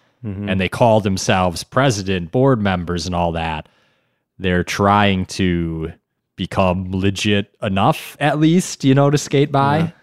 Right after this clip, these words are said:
Speaker 1: I've also heard, though, that in more recent years, there are, like, no limits on what the Yakuza are willing to do because they have so few options. It's like they're getting desperate almost.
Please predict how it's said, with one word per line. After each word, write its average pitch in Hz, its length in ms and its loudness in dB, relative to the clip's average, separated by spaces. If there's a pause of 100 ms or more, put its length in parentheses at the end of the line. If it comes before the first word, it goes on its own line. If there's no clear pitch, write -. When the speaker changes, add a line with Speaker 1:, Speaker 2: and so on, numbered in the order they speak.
(480)
Speaker 1:
I've - 100 -6
also 170 300 4
heard, 139 280 2
though, 117 200 6
that 107 280 0 (320)
in 117 220 2
more 113 200 4
recent 120 400 0
years, 110 640 2 (560)
there 147 180 2
are, 180 40 4
like, 143 240 2
no 127 220 6
limits 117 540 2
on 104 160 2
what 104 180 2
the 104 140 -2
Yakuza 101 520 0
are 101 200 2
willing 101 400 0
to 107 100 -10
do 101 380 0 (540)
because 113 280 -6
they 120 80 2
have 120 180 4
so 123 200 2
few 117 240 0
options. 107 560 -2
It's - 160 -12
like 98 180 -2
they're 101 160 0
getting 98 280 -2
desperate 104 440 -2
almost. 160 460 0